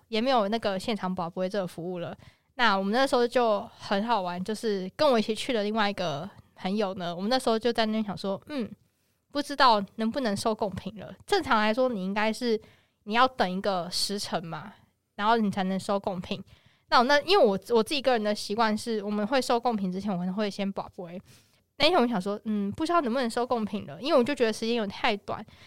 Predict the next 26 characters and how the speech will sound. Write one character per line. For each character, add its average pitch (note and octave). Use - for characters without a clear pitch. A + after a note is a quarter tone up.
之 -
后 F#4
呢， C#4+
就 C#4+
看 C#4
我 G3
朋 F#3
友 G#3+
默 G#3+
默 A3
地 F#3
拿 F3+
出 G#3
了 G3
手 -
机， F3
在 A3
那 A3
边 G#3+
摇 F3+
手 -
机。 F3+
我 G#3+
就 F4
想 F4
说 D4+